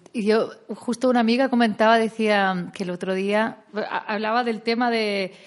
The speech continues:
de lo sano y lo importante que es para la salud y para el alma el poder expresarte tranquilamente cuando estás contento, cuando quieres bailar, cuando quieres llorar,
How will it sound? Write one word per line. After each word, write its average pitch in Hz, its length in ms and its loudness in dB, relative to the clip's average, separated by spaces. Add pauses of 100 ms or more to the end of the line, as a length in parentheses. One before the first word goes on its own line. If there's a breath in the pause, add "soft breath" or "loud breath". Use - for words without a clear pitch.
(340 loud breath)
de 202 100 0
lo 196 140 0
sano 247 340 2
y 277 40 0
lo 254 60 0
importante 220 680 0
que 220 260 2
es 175 160 -6
para 175 220 -4
la 156 100 -6
salud 208 400 -4
y 247 60 -4
para 233 160 0
el 220 80 2
alma 196 400 -2
el 196 140 -4
poder 190 280 -2
expresarte 208 880 -2
tranquilamente 190 540 -6
cuando 180 180 -6
estás 165 300 -10
contento, 190 680 -2
cuando 175 200 -2
quieres 170 240 -8
bailar, 170 560 -2
cuando 175 220 -6
quieres 170 260 -10
llorar, 175 440 -2